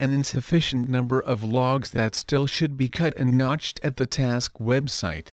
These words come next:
Your selection of kits will really depend on the quantity of job that you really want to do and what job's most ideal with your picked website. Financing for a log house is necessary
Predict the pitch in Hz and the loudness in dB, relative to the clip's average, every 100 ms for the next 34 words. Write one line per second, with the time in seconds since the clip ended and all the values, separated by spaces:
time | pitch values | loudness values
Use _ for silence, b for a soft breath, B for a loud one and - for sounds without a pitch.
0 | _ _ _ _ _ _ 131 135 120 - | _ _ _ _ _ _ 0 2 2 0
1 | 127 139 - - 127 107 - 139 - - | 0 -2 -2 -2 -2 -2 -2 -2 -2 0
2 | 110 107 135 123 127 117 - 131 135 139 | 2 4 2 2 0 0 4 4 4 2
3 | 147 127 - - 160 160 147 117 113 107 | 2 0 -2 -4 -2 -2 -2 0 0 0
4 | 107 135 131 135 110 104 117 107 113 127 | -2 0 0 0 0 0 2 2 2 2
5 | 127 107 123 139 127 110 120 123 127 - | 0 0 0 0 -2 0 2 2 -2 -2
6 | 110 110 127 113 127 117 120 110 110 123 | 0 0 0 0 -2 0 -2 -2 0 2
7 | 123 - 131 120 117 120 113 110 123 117 | 2 0 -4 0 4 4 4 0 0 0
8 | 95 - 151 - - 120 160 165 - 95 | -2 -4 -4 -4 -2 0 2 0 -2 -4
9 | 80 80 - _ _ _ _ _ _ - | -6 -10 -18 _ _ _ _ _ _ -4
10 | 120 120 131 143 - 139 123 - 123 120 | 0 2 2 0 -2 -4 -2 2 4 4
11 | 113 123 117 113 135 98 92 - 139 117 | 4 2 2 2 2 0 -2 -4 0 0
12 | 127 156 170 139 - 135 135 143 | 2 0 0 -2 -2 0 0 -2